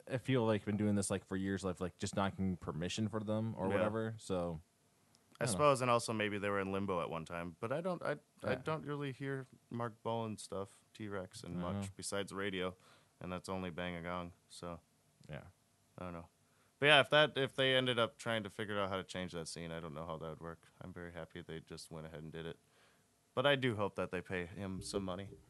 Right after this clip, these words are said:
Speaker 2: I
Speaker 1: Yeah.
Speaker 2: don't know.
Speaker 1: Well, I mean,
Speaker 2: Uh,
Speaker 1: he's gonna, <laughs> he's gonna win the suit, so
Speaker 2: well,
Speaker 1: I mean,
Speaker 2: yes, yes.
Speaker 1: they'll
Speaker 2: Except
Speaker 1: probably
Speaker 2: the
Speaker 1: settle.
Speaker 2: fact that nothing's been happening so far is
Speaker 1: Yeah.
Speaker 2: kinda weird.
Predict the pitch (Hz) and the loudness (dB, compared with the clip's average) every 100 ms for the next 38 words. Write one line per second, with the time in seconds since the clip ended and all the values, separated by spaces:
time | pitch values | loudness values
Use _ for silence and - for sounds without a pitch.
0 | - - - 110 85 87 92 _ - - | -20 -14 -6 -4 -4 -8 -12 _ -20 -20
1 | - - 143 147 147 156 139 156 - - | -20 2 10 12 12 12 10 6 6 2
2 | 131 135 151 101 110 170 135 107 - 139 | 2 4 6 6 6 4 4 2 4 4
3 | 117 - 220 214 180 131 107 - 151 117 | 2 6 10 12 12 10 8 6 8 8
4 | 90 - 127 143 147 139 120 143 123 147 | 6 4 6 10 10 10 6 8 10 10
5 | 95 131 131 131 127 131 107 104 107 107 | 10 8 10 10 10 6 2 4 6 4
6 | 98 90 87 95 87 90 87 87 82 82 | 2 -2 -2 -2 0 -2 -2 -4 -4 -2
7 | 87 82 85 80 | -4 -4 -6 -8